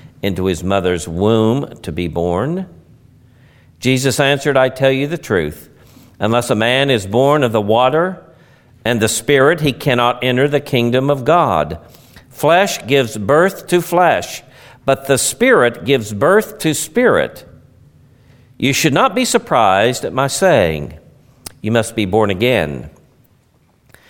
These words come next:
The wind blows wherever it pleases. You hear its sound, but you cannot tell where it comes from or where it is going. So it is with everyone born of the Spirit."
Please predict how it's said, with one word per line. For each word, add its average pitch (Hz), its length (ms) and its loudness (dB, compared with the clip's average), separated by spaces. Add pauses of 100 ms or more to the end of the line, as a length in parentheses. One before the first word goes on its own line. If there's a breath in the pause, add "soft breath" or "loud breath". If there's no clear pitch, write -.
(140)
The 107 80 0
wind 139 240 2
blows 123 380 2
wherever 110 360 2
it 87 200 -2
pleases. 131 760 -4 (640 soft breath)
You 131 200 4
hear 151 280 4
its 120 160 0
sound, 143 540 2
but 131 220 -2
you 139 120 0
cannot 139 560 0
tell 123 260 4
where 117 280 2
it 98 120 -6
comes 151 300 -2
from 104 480 0 (220 loud breath)
or 110 160 2
where 135 340 2
it 117 80 0
is 101 140 -2
going. 143 560 2 (380 loud breath)
So 247 300 2
it 269 120 2
is 202 320 6
with 156 160 0
everyone 143 640 0
born 156 380 2
of 135 100 -4
the 135 80 -4
Spirit." 110 720 -2